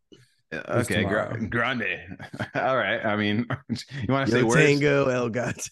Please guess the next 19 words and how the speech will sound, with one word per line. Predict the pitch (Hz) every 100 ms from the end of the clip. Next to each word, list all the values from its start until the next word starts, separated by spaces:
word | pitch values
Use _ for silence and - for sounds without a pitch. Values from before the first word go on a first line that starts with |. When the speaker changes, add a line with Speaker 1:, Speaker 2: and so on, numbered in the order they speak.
| -
Speaker 3:
<laughs> | 143 - 151 - - - -
Speaker 1:
Los | 123 120
pantalones. | - 127 123 120 127 151 - - - - -
Speaker 3:
<laughs> | 160 _ - _ _ _
Speaker 1:
You | 85
told | - 110
him | 87
you | 85
just | -
got | 85
a | -
big | - - _
cat | - 160 -
in | -
your | -
pants. | 76 - - - _ _ _ _ _ _ _ _ _ _ _ _ _ _ _
Welcome | 165 262 - 147 98 92
again, | 120 123 170 233 120 101 -
uh, | 120 107 104 101 101 101 104